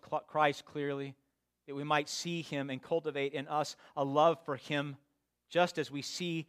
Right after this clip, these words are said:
Mary for him so many years ago. We ask, Lord, that you would forgive us as a people for having hearts filled with hate towards you,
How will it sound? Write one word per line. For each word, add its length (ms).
Mary 440
for 180
him 380
so 220
many 180
years 320
ago. 380
We 100
ask, 240
Lord, 120
that 140
you 60
would 100
forgive 360
us 160
as 80
a 60
people 520
for 80
having 320
hearts 420
filled 240
with 120
hate 340
towards 320
you, 240